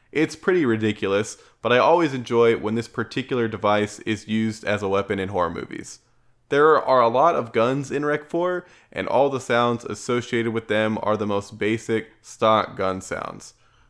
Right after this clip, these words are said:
The gunshots also create terrible C G I bullet wounds with awful C G I blood splatter. Guzman is played by a guy that looks like the Spanish version of Jean-Claude Van Damme.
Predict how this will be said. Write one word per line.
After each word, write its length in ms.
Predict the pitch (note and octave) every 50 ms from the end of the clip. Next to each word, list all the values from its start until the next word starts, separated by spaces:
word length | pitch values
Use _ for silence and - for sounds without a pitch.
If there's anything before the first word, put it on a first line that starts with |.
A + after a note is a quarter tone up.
| _ _
The 120 | - A#2
gunshots 560 | A2+ C#3+ D3 D#3+ E3 - - D#3+ C3+ C3 - -
also 360 | - B2+ C#3 C3+ - D3 C3
create 400 | - - B2 A#2 A2+ A2+ - -
terrible 400 | - A#2+ A2+ B2 B2 A2+ A2+ A2
C 260 | - - - C3+ C3
G 180 | B2 A#2+ B2 A#2+
I 120 | A2+ G#2+
bullet 300 | G2+ - D#3 F3 D3 G2
wounds 460 | - F#2 G2+ G#2 G2 G#2 A#2 A#2 - - _ _ _ _ _ _
with 220 | - A2 A2+ A2 - -
awful 480 | - B2 C3 C#3 C#3 C#3 - C#3+ C#3
C 260 | - - - A#2+ A#2+
G 180 | A2+ A2+ A2 A2
I 160 | G#2+ A2 G#2+
blood 280 | F2+ - F#2+ G2+ F#2+ -
splatter. 520 | - - D#2 D2+ E2 - - - - - _ _ _ _ _ _ _ _ _ _ _
Guzman 480 | - - D3+ D3 C3+ D3 D3+ F3 G3 G3+
is 140 | F3+ C#3+ -
played 440 | - - C#3 C#3 C#3+ C#3+ C#3 A#2+ -
by 160 | A#2 A#2 A2+
a 100 | G#2+ G#2+
guy 300 | A2 A2 G#2+ A2 A2+ A2+
that 180 | G#2 - -
looks 260 | - G#2+ A2 - - -
like 160 | G#2 G2+ -
the 80 | G2+
Spanish 440 | - - - A2+ G#2 G#2+ A2 A2 -
version 400 | - G#2 G#2 G#2+ G#2 A#2 B2 B2
of 200 | - G#2 G2+ G2+
Jean-Claude 560 | - G#2+ F#2+ G2 G2+ G#2 - A2 G#2 G#2+ G#2
Van 180 | A#2+ A#2 A#2+ B2
Damme. 380 | A#2+ C#3 D#3 D3 G2+ D#2+ -